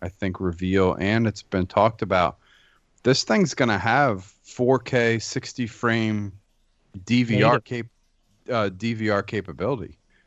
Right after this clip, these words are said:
Speaker 1: Like, you're not gonna need a capture card. You're gonna be able to stream and record your captures in four K sixty, which
Speaker 2: Did they
Speaker 1: people
Speaker 2: mention how big the storage is?
Speaker 1: Uh, one terabyte.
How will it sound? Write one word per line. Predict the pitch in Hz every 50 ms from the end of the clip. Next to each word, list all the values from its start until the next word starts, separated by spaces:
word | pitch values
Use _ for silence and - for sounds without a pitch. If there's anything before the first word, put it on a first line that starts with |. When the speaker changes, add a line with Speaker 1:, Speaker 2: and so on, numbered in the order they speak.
| _
Speaker 1:
Like, | - 101 110 -
you're | 151 170
not | 156 147 151 160 -
gonna | - 143 120
need | 107 104 127 147 127
a | 104
capture | - - 117 123 131 - - - 85
card. | - - - 64 50 50 - _ _ _ _ _ _ _ _ _ _ _ _ _ _ _
You're | 101 117 123
gonna | 135 135 131
be | 107 120 120 120
able | 123 117 113 113 107
to | 104 - - 120 117 107 104 101 95 90 - _ _ _ _ _ _ _ _ _ _ _
stream | - - - - - 135 135 135 131 127 123 107
and | 80 107 117 127 127 120
record | 107 104 - - - 127 117 113 110 104
your | 104 98
captures | 92 - 113 107 120 135 - - - 90 78 76 78 - - -
in | 90 92
four | 90 - - 101 90
K | 87 - 104 92 85
sixty, | - - - 117 - - - - 80 73 73 - _ _ _ _ _ _ _ _ _
which | - 98 92 - -
Speaker 2:
Did | 170 160
they | 226
Speaker 1:
people | 269 254
Speaker 2:
mention | 202 214 208 - 233 214
how | 156 - 170 190
big | 185 170 147 139 165 165 160 160
the | 156
storage | - - - 139 127 135 160 185 175 185
is? | 208 220 226 208 - - - _ _ _ _ _ _ _ _ _ - - -
Speaker 1:
Uh, | 117 120 117 113
one | 110 110 123 123
terabyte. | 123 131 117 101 90 76 85 80 -